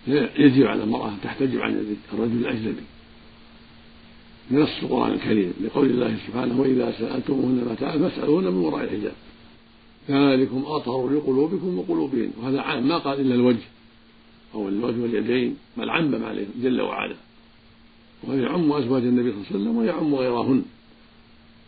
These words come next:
والعلة التي بينها الرب جل وعلا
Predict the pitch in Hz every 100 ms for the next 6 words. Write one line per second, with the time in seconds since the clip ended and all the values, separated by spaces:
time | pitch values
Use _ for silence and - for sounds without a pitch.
0 | - - - - - - 110 170 165 156
1 | 147 - - - - - - - - -
2 | - - 127 113 120 160 147 127 123 131
3 | 120 123 117 113 - 156 90